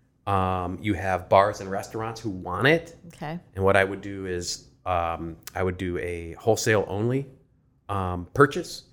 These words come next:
Speaker 1: So you get, you know, ten restaurants and bars or twenty restaurants and bars or even one restaurant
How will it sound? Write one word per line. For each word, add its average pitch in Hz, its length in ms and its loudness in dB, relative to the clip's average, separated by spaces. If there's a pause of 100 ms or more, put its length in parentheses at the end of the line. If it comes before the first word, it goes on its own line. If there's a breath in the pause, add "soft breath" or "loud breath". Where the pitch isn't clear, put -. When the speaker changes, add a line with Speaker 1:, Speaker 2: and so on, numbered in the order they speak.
(320 soft breath)
Speaker 1:
So 95 160 2
you 101 200 0
get, 104 440 0 (380)
you 98 100 -10
know, 92 160 -4 (440)
ten 123 200 6
restaurants 113 440 -4
and 95 100 -10
bars 82 420 -6
or 69 320 -8
twenty 117 260 4
restaurants 98 440 -8
and 87 120 -12
bars 82 460 -4 (200 soft breath)
or 95 280 0 (120)
even 107 260 0
one 139 200 8
restaurant 85 460 -6